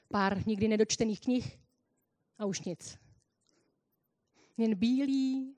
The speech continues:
prachový vločky, točící se pořád dokola, stejně jako ty. A víš, že není nikdo,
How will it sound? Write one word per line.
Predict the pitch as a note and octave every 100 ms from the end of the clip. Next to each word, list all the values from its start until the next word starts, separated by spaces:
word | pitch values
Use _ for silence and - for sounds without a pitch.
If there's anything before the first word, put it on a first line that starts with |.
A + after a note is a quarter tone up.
| -
prachový | G#3+ - C4 A3+ A#3 A#3 G#3+
vločky, | A3 - - - A3+
točící | - G3+ - G#3 A3 G3
se | G3+
pořád | - F#3+ G#3 F#3 F#3
dokola, | E3+ F3 - E3+ D#3+ F3 _ _ -
stejně | - F3+ F#3 E3+
jako | - D#3+
ty. | E3 - _ _ _ _ _ _ _ _ _ _ _ _ _ _ - - _
A | A3+
víš, | G#3+ C4+ C#4 - - _ _ -
že | F#3+ A#3
není | A#3 A#3 A#3
nikdo, | A#3+ G#3 D#3 D#3